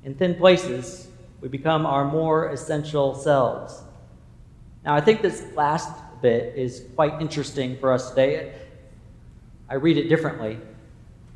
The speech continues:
than I would have when it was written in two thousand twelve.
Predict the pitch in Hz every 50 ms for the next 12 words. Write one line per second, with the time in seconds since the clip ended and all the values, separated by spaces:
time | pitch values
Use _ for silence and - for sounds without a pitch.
0 | - - - - - - - 120 120 120 120 123 127 123 120 117 113 113 - -
1 | - 120 120 120 117 113 104 - 127 123 120 - - - - - - - 123 -
2 | 120 113 107 104 95 - - 117 104 92 - - -